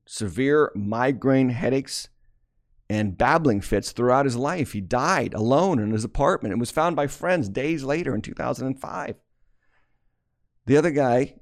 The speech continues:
uh, Hunter Madsen, he's still alive and he's up in Canada. But why do I bring this up? Why do I bring this up? Because what we are seeing today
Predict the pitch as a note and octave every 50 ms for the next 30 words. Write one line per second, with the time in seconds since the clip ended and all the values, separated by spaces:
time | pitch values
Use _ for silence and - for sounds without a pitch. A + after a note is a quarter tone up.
0 | - - - G#2+ G#2+ G2+ G2 F2 E2 - - _ _ _ _ _ _ _ _ _
1 | _ _ _ _ A#2 C3 B2+ A#2+ A2 A#2 B2 B2 A#2+ - A2+ G#2 C3 D3+ D#3 D3
2 | - D#3 D3+ D3 B2+ A#2+ A2 A2 A#2 A#2+ G#2+ A2 G#2+ A2+ A#2 - - - - -
3 | A#2+ A#2 G#2+ - A2+ A2+ A2+ A2+ A#2+ B2 G2+ G#2 - - _ _ _ _ _ _
4 | _ _ _ _ - D3 F#3+ G#3+ A#3 G#3+ - D#3 D#3+ D#3 C#3+ - F3 C#3 - -
5 | - _ _ _ _ _ _ _ _ _ _ - G3 A3+ A3 G3+ - D#3+ D#3+ D3
6 | C3 - A2+ - - - - - - - - - _ _ _ _ _ _ _ _
7 | _ _ _ _ - - D#3 F3 E3 F#3 A3 G#3 A#3 A#3 G3 C#3 - - - F#3
8 | A3 G3+ B2+ A2 E2+ A2 - - - - G2 -